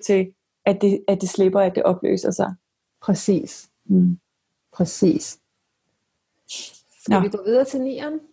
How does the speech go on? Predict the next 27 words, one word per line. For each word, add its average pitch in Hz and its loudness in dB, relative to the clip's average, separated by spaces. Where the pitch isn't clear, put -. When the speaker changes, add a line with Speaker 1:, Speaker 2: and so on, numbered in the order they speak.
Speaker 1:
Ja, 202 4
lad 202 0
os 196 -6
gøre 220 2
det. 208 -2
Speaker 2:
Jeg 214 2
ser 269 0
intet, 240 0
som 220 0
det 196 2
er 196 0
nu. 226 -2
Speaker 1:
Mm. 175 4
Speaker 2:
Det 220 2
er 220 2
igen 202 0
noget 233 0
med 233 0
at 214 -4
afvikle 208 2
egoet, 226 -2
ikke? 277 -6
Speaker 1:
Det 220 4
er 202 4
det. 214 0
Speaker 2:
Hele 160 -4
jo. 196 -2